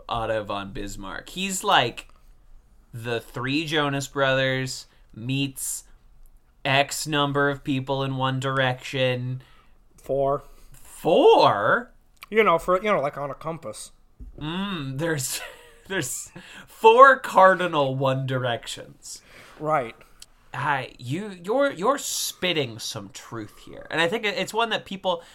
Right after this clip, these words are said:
Speaker 1: I mean, the Titanic, was that even its real name?
Speaker 2: No, of course not. Again, it was all, that alone was a cover up by the English, because the Titanic started, its original name was, uh, Jay Hong Kwan.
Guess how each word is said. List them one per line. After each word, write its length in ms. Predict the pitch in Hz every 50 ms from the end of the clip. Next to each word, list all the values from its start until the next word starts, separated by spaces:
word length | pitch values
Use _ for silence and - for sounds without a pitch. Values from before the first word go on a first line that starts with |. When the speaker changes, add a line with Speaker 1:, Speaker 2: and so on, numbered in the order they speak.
| - -
Speaker 1:
I 20 |
mean, 160 | 208 233 226
the 100 | 202 220
Titanic, 680 | 214 - 226 220 202 - 262 254 269 254 240 - - _ _ _ _ _ _ _ _ _ _ _ _ _ _ _ _ -
was 260 | - 233 247 254 220
that 180 | 226 254 262 262
even 220 | 262 254 254 220
its 160 | 214 - -
real 320 | 143 139 160 185 185 180 160
name? 520 | 143 123 120 123 127 143 170 208 269 294 302 - - - -
Speaker 2:
No, 240 | 180 226 269 294 254
of 140 | 151 - -
course 320 | - - 226 294 294 - -
not. 200 | 151 123 120 -
Again, 380 | 156 - 202 226 226 156 117 - -
it 180 | 156 160 170 -
was 260 | 175 165 165 147 -
all, 360 | - 165 151 156 156 - - - - -
that 160 | - 175 196
alone 340 | 190 180 175 180 202 233 247
was 120 | 190 143 135
a 40 |
cover 320 | 131 - 147 156 143 147 147
up 140 | 143 135 -
by 120 | 147 147
the 160 | 143 139 143 -
English, 540 | 175 196 214 185 143 127 117 113 - - - _ - - - - _ _ -
because 680 | 147 147 135 - - 151 143 143 143 143 143 139 131 151 -
the 100 | 156 147
Titanic 520 | 156 156 151 - - 190 202 185 156 -
started, 640 | - - - 240 254 254 220 160 143 135 131 131 120 - _ _ _ _ _ _ _ _ _ _ -
its 160 | 165 147 -
original 340 | 165 202 233 214 220 208 180
name 280 | 160 147 147 156 160 160
was, 240 | 147 143 143 127 139
uh, 160 | 139 135 131
Jay 260 | 131 - 156 151 156
Hong 260 | 151 - 147 139 127
Kwan. 460 | - - 160 196 208 170 110 101 101